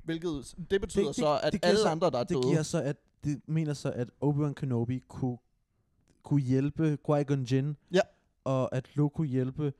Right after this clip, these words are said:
Speaker 2: Yoda med at komme
Speaker 1: Mm.
Speaker 2: op, komme i live,
Speaker 1: Ja.
Speaker 2: og det samme med, at Luke kunne have, at hans far, Anakin Skywalker, som
Speaker 1: Mm.
Speaker 2: A K A Darth Lord Vader, kunne, what?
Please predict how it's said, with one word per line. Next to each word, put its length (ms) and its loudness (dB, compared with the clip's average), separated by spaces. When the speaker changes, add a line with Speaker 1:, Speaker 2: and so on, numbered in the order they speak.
Speaker 2:
Yoda 400 0
med 260 -2
at 200 -4
komme 300 -2
Speaker 1:
Mm. 80 -12
Speaker 2:
op, 340 -4
komme 320 -6
i 60 -4
live, 480 4
Speaker 1:
Ja. 220 0
Speaker 2:
og 120 -4
det 100 -2
samme 280 -2
med, 100 0
at 180 -6
Luke 260 0
kunne 380 -4
have, 240 -6
at 180 -8
hans 280 -10
far, 680 -4
Anakin 380 -2
Skywalker, 640 -4
som 160 -8
Speaker 1:
Mm. 180 -2
Speaker 2:
A 100 -2
K 140 -10
A 200 -10
Darth 240 -6
Lord 320 0
Vader, 460 -2
kunne, 140 -10
what? 680 -4